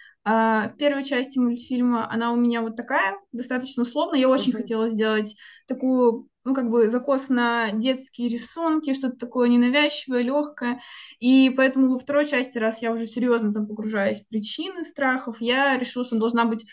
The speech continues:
Speaker 1: как-то более конкретно нарисована, и это было очень сложно, отойти от этого детского стиля. Я уже настолько сильно к нему привыкла, и, и я поэтому несколько зарисовок так делала.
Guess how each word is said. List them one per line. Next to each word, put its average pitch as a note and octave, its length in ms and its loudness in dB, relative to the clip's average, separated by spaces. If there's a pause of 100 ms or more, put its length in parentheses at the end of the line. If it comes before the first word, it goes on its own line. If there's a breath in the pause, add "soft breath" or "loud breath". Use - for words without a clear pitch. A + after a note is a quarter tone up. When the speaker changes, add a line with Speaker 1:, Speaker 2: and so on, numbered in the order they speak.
(120 loud breath)
Speaker 1:
как-то A#3+ 300 -4
более B3+ 400 4
конкретно B3 420 0
нарисована, C#4 540 0
и G#3+ 180 -2
это A#3+ 180 -2
было A#3 240 0
очень A#3 260 0
сложно, A3 480 -2
отойти G#3 240 -6
от A3 80 -4
этого G#3 260 -2
детского G#3 380 -2
стиля. C4+ 560 -2 (260 loud breath)
Я A#3+ 180 2
уже B3+ 160 2
настолько C4+ 460 0
сильно A#3+ 760 2 (140)
к - 80 -6
нему B3+ 260 6
привыкла, A#3+ 760 0
и, G3+ 100 -8
и G#3+ 600 -4
я A#3 120 2
поэтому A3+ 400 -2
несколько A3 420 -4
зарисовок A3 500 -4
так G#3 120 -14
делала. C4+ 480 0